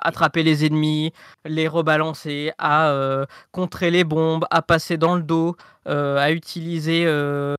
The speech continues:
une sorte de super qui permet, heu, d'enchaîner deux, trois ennemis en même temps et puis de rebondir sur un contre.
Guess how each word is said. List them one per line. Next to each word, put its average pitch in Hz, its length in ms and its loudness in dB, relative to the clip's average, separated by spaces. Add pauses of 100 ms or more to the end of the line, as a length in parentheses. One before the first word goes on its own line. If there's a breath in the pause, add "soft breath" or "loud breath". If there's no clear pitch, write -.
(120)
une 131 140 -8
sorte 151 200 -2
de 151 120 -2
super 170 540 0
qui 160 120 -8
permet, 156 460 0
heu, 139 260 -6
d'enchaîner 160 480 -2
deux, 156 140 -2
trois 165 300 -2
ennemis 165 240 -2
en 160 60 0
même 156 260 -4
temps 170 200 -2
et 160 120 -4
puis 175 200 -14
de 160 80 -6
rebondir 160 560 -6
sur 170 220 -6
un 170 120 -2
contre. 170 440 -10